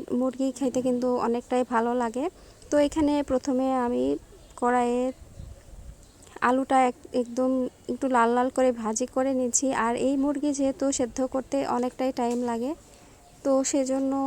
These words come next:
প্রথমে আলুটাকে ভেজে নিয়ে তারপরে আমি প্রেসারে শীষ দিয়ে এক-, মানে,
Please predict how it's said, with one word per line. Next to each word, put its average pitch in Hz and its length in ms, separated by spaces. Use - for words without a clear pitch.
প্রথমে 269 380
আলুটাকে 254 520
ভেজে 240 400
নিয়ে 277 200
তারপরে 240 440
আমি 240 300
প্রেসারে 277 380
শীষ 277 340
দিয়ে 269 240
এক-, 247 240
মানে, 254 260